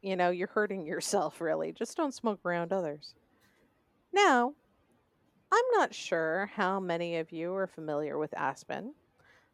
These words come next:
but Colorado is not easy <laughs> country to survive in. Let alone in the wilderness, on your own, without survival gear, I mean,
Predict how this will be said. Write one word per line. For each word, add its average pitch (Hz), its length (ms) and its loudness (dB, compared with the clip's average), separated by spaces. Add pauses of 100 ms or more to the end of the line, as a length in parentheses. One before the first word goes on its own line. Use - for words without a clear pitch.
but - 120 -4
Colorado 330 840 6 (140)
is 320 340 -2
not 294 520 0
easy 285 400 0
<laughs> - 0 -
country 254 560 4
to 247 100 8
survive 160 680 4
in. 92 400 -6 (1000)
Let 311 220 8
alone 226 380 4
in 190 120 0
the 170 80 0
wilderness, 165 760 0 (200)
on 254 260 8
your 208 220 2
own, 165 400 -2 (300)
without 214 640 4
survival 165 680 2
gear, - 480 -8 (1120)
I 262 180 4
mean, 233 400 6